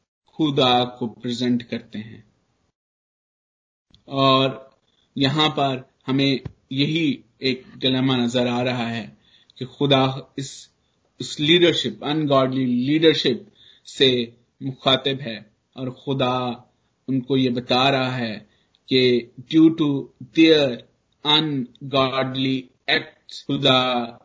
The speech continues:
ان کو کس طرح سے جو ہے وہ پنش کرنے والا ہے۔ یہاں پر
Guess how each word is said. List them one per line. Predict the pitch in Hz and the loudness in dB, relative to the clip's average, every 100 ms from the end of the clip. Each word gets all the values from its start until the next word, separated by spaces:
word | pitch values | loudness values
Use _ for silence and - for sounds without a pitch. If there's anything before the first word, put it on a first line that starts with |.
| _ _ _ _ _ _ | _ _ _ _ _ _
ان | 143 147 135 | -6 -4 -4
کو | 127 135 120 - | -2 -2 -2 -4
کس | 135 131 | -4 -4
طرح | - 131 127 | 0 2 2
سے | 120 120 113 110 _ _ _ - | -2 -4 -6 -8 _ _ _ -6
جو | 131 | -4
ہے | 127 123 | 0 0
وہ | 120 120 117 | 0 -2 -2
پنش | 117 127 123 120 117 - - _ | -2 0 2 0 -2 -10 -18 _
کرنے | 135 117 113 104 - _ 131 123 | -6 -2 -4 -6 -16 _ -12 -4
والا | 120 110 110 | -2 -4 -8
ہے۔ | 101 _ _ _ _ _ _ _ _ _ _ _ _ _ _ _ _ _ _ _ _ _ _ _ _ _ _ _ _ _ _ _ _ _ _ _ _ _ _ _ _ - | -16 _ _ _ _ _ _ _ _ _ _ _ _ _ _ _ _ _ _ _ _ _ _ _ _ _ _ _ _ _ _ _ _ _ _ _ _ _ _ _ _ -4
یہاں | 147 160 165 | 0 2 2
پر | 165 156 131 | 2 2 -2